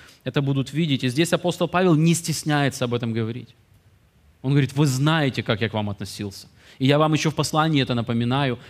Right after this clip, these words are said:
как я к вам относился, как я убеждал вас, как я вас наставлял, как я вас умолял поступать достойно Бога,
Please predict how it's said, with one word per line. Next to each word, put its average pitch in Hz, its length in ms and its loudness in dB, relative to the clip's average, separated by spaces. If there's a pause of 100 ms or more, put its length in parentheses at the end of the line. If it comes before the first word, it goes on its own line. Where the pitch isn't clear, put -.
как 156 220 0
я 185 80 2
к - 60 -4
вам 175 160 2
относился, 165 500 0
как 135 200 -2
я 147 80 2
убеждал 147 580 0
вас, 185 240 0 (260)
как 139 200 0
я 147 80 4
вас 139 180 2
наставлял, 151 580 0
как 151 220 -2
я 147 80 2
вас 139 260 0
умолял 139 640 2 (520)
поступать 151 480 -2
достойно 143 440 0
Бога, 139 460 0